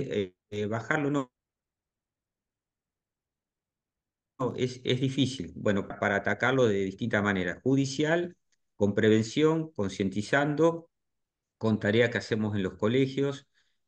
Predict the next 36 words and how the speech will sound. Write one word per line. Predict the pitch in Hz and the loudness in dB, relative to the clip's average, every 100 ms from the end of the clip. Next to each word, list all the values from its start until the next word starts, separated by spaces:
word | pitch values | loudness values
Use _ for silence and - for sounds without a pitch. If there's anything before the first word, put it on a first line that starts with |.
| _ | _
y, | 110 107 104 98 95 - | -2 0 2 0 -2 -6
y | 107 98 | -6 -2
también | 104 104 120 135 - - _ | 0 2 2 0 -4 -12 _
que | - 95 92 92 92 95 _ _ _ _ | -2 0 0 -2 -4 -8 _ _ _ _
at-, | 98 95 69 | -2 -2 -6
eh, | 55 50 50 - _ | -8 -6 -8 -12 _
todas | 139 127 | 2 4
las | 110 | 2
provincias | - 104 107 117 120 98 | 0 -2 -2 -2 -4 -2
unidas | 104 117 113 | 0 0 0
trabajando | 101 98 - 117 113 113 | -2 -4 -4 -2 0 0
en | 127 | 0
estos | 131 135 139 139 - | -2 -2 -4 -4 -8
y | - 101 | -10 -4
también | 110 117 123 | -2 0 0
Nación, | 123 - 131 139 135 - _ | 0 0 0 0 -4 -10 _
eh, | 90 95 95 - | -6 -4 -4 -2
que | 98 | -2
nos | 104 - | -2 0
permita, | 113 117 127 127 | 0 0 0 0
porque | 107 104 | 0 0
tiene | 113 | 2
organismos | 120 117 107 127 123 113 | 2 2 2 0 0 0
de | - | 0
control | 101 101 123 | -2 0 -2
como | 110 95 | 0 -2
el | 98 | 0
enacom, | 95 101 - 123 120 113 117 - _ _ | 0 0 2 6 6 4 -6 -16 _ _
el | - 95 | -6 -2
Banco | 110 113 110 | -2 -2 -4
Central, | - 104 - 123 127 123 | -2 -2 2 4 4 0
que, | - 95 95 | -2 -4 -2
que | 98 | -4
podría | - 101 107 127 127 | 0 2 4 2 2
tomar | 107 120 117 | 0 2 2
medidas, | 107 107 120 123 127 135 | 2 2 2 2 0 -4